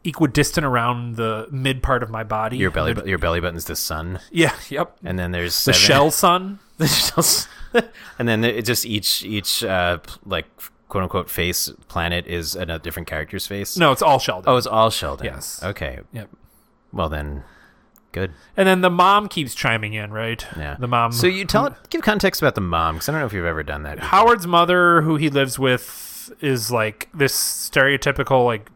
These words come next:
Speaker 1: Jewish woman.
Speaker 2: All Jewish mom.
Speaker 1: Yeah, but she's never, she's never shown. She's always yelling from off stage, and they always are, Howard and her are yelling back and forth.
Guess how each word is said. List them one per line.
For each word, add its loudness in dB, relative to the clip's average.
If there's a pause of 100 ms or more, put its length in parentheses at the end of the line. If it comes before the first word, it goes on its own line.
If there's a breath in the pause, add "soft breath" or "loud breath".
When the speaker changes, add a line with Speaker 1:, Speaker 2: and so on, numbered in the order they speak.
Speaker 1:
Jewish 0
woman. 0
Speaker 2:
All -2
Jewish -10
mom. -14
Speaker 1:
Yeah, -4 (200)
but 2
she's -4
never, 6
she's -8
never 4
shown. 4
She's 0
always 6
yelling 2
from -4
off 2
stage, -2
and -2
they -2
always 0
are, 0 (280)
Howard 4
and -8
her 0
are 2
yelling 0
back -8
and -14
forth. -14